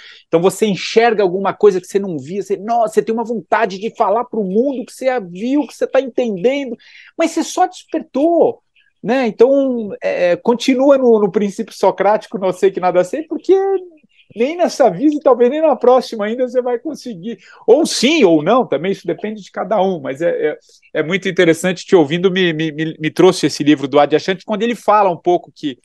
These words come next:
quando a gente desperta, a gente simplesmente despertou, nada mais além disso, continua no caminho, que é isso, é, é, esse é a tua, a tua jornada.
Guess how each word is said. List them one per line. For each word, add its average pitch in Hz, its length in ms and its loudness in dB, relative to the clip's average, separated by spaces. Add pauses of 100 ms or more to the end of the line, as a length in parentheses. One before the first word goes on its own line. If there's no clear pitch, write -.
(260)
quando 165 180 -8
a 170 40 -2
gente 170 280 -10
desperta, 220 460 -2
a - 20 -8
gente 247 200 -14
simplesmente 370 640 -8
despertou, 180 560 0
nada 294 380 -2
mais 311 300 -4 (120)
além 247 300 -2
disso, 202 380 -8 (260)
continua 233 600 0
no 262 120 -4
caminho, 180 540 -6
que - 140 -2
é 226 80 4
isso, 202 580 -4 (560)
é, 147 120 0
é, 151 440 2
esse 190 240 2
é 220 40 0
a 202 40 -6
tua, 196 400 0
a 156 140 -6
tua 175 240 -4
jornada. 156 580 -4